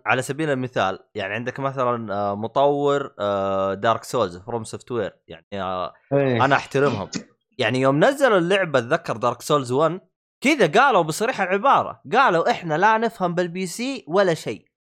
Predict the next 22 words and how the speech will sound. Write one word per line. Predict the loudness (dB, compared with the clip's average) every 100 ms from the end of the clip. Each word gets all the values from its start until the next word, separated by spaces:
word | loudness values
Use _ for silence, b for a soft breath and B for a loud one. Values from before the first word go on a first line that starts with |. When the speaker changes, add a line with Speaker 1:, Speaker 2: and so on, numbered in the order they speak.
| 0
Speaker 1:
والنسخة | 2 4 2 2 2
هذه | 4 4 4
ما | 2
راح | 0 -2
نعدلها، | -2 2 2 2 -2 -4
كانت | 2 2 2
مفقعة". | 0 0 0 -2 -8 -8 _ _ _ -2
مين | 2 4
اللي | 4 2
عدلها؟ | 0 2 4 4 2 0
الفان. | 0 2 4 2 -4 _ _ _ -2
بدون | 2 4
مبالغة، | 4 4 6 6 4 0 -6 _ -4
اللعبة | 0 4 4 4
ما | 4 2
تلعب | 0 0 2 2 2
إلا | 0 0
في | -2
باتش | 0 2 2 -2
تنزله | -4 -2 0 -2
حق | -4 -6
فان. | 0 2 2